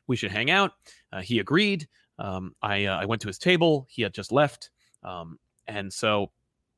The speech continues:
I said, "Okay, well, I'll deal with him later. In the meantime, I'll go meet up with, uh, another business associate at that hotel area in the pool."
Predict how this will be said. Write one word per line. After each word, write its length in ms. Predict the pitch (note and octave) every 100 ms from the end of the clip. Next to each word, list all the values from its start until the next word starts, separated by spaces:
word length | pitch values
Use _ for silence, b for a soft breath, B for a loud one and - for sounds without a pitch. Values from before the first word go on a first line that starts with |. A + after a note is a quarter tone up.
| - -
I 20 |
said, 140 | A2
"Okay, 300 | A2+ A#2 E2+
well, 220 | E2 F2 G2
I'll 140 | B2
deal 100 | A#2+
with 120 | C3 A#2+
him 140 | B2
later. 380 | B2 C3+ C3 B2+ b b -
In 80 | A#2
the 40 |
meantime, 360 | B2 B2 A2+ G#2+
I'll 60 |
go 200 | G2+ G2+
meet 160 | G2+ G2+
up 140 | F#2+
with, 160 | G2 - F#2+
uh, 180 | F2+ -
another 240 | G2+ G2
business 280 | G#2 G2+ G2+
associate 380 | G2+ F#2+ G2+ F#2+
at 180 | F#2+
that 220 | F#2+ F2 - _ _
hotel 420 | A2+ G2 C#3+ C3+
area 280 | A2 G#2 G2+ A2 -
in 60 | G2+
the 40 |
pool." 420 | - F#3 D#3+ C#3+